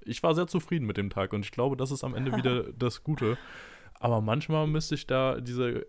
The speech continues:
Speaker 1: Erfolge vielleicht ein bisschen kleiner feiern. Wäre vielleicht
Speaker 2: Ja,
Speaker 1: ganz sinnvoll.
Speaker 2: aber ich sag's mal so,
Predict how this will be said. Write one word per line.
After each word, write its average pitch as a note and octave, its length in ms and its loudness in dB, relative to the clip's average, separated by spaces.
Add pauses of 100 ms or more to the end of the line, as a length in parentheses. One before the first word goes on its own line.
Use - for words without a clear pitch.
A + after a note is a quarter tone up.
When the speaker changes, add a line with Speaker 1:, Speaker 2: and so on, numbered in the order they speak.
Speaker 1:
Erfolge C3+ 760 0
vielleicht - 240 -4
ein B2+ 60 -4
bisschen B2 240 -4
kleiner A2+ 400 -4
feiern. F#2 460 -4 (320)
Wäre G#2 100 -2
vielleicht A3 240 -2
Speaker 2:
Ja, D4+ 80 6
Speaker 1:
ganz F4+ 100 6
sinnvoll. G4 200 4
Speaker 2:
aber D#4+ 120 4
ich D4 140 -4
sag's F4 300 -2
mal D#4 180 2
so, D4+ 300 2